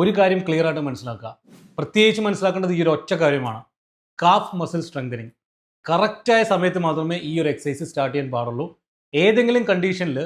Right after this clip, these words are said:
ആവശ്യമില്ലാണ്ട് ഇത് നേരത്തെ ചെയ്തു കഴിഞ്ഞാൽ, എക്സർസൈസ് പ്രോട്ടോകോളിന്റെ ഭാഗമാണ്, ലെഗിന്റെ പ്രധാനപ്പെട്ട മസിലാണ്, അല്ലെങ്കിൽ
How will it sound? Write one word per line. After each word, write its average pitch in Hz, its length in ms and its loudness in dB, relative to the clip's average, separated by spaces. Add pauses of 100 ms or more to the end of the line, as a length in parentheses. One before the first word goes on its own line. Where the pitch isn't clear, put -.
(460)
ആവശ്യമില്ലാണ്ട് 196 560 2
ഇത് 196 160 0
നേരത്തെ 160 280 2 (100)
ചെയ്തു 147 260 2
കഴിഞ്ഞാൽ, 123 320 -4 (580)
എക്സർസൈസ് 214 320 0
പ്രോട്ടോകോളിന്റെ 196 500 4
ഭാഗമാണ്, 156 440 2 (360)
ലെഗിന്റെ 180 380 0
പ്രധാനപ്പെട്ട 175 440 0 (120)
മസിലാണ്, 139 500 -2 (400)
അല്ലെങ്കിൽ 175 260 2